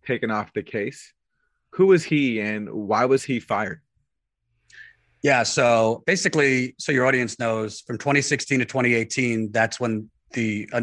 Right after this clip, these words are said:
Speaker 2: original investigation went on. Um, the, the Attorney General of Michigan at the time was a Republican. He appointed a special prosecutor, so like, like a Mueller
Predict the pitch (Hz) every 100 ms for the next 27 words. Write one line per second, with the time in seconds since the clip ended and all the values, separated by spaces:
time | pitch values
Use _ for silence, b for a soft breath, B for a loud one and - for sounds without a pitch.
0 | 123 127 127 127 113 107 - 110 117 107
1 | 104 98 95 101 98 B B B 113 107
2 | 104 104 101 101 - _ _ _ - 117
3 | 110 - - 127 - 160 139 120 135 123
4 | 117 113 123 120 113 110 110 127 120 113
5 | 110 107 104 165 139 113 120 117 127 113
6 | 123 117 113 101 - 117 107 - 104 98
7 | 92 - 101 98 - 101 98 98 90 -
8 | B B B _ _ _ - 104 104 113
9 | 104 95 95 -